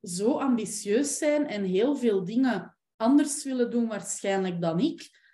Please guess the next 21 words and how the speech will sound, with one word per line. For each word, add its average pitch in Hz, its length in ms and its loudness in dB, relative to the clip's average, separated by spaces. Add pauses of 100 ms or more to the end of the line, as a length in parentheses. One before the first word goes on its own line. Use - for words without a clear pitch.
(160)
omdat 220 320 2
wij 202 240 2
alle 208 240 -2
twee 208 300 -2
die 208 160 -2
een 196 80 -2
energie 185 560 -2
hebben 294 300 -2
en 208 180 -4
daardoor 185 380 0
gaat 247 240 -2
dat 180 220 -2 (220)
waarschijnlijk 196 840 -4
botsen. 170 560 -6 (340)
Dus - 440 -2 (180)
dan 208 300 -4
ga 208 80 0
ik 208 340 -6 (180)
eerder, 302 600 0 (360)
ehm, 196 600 -2
bijvoorbeeld 190 800 -2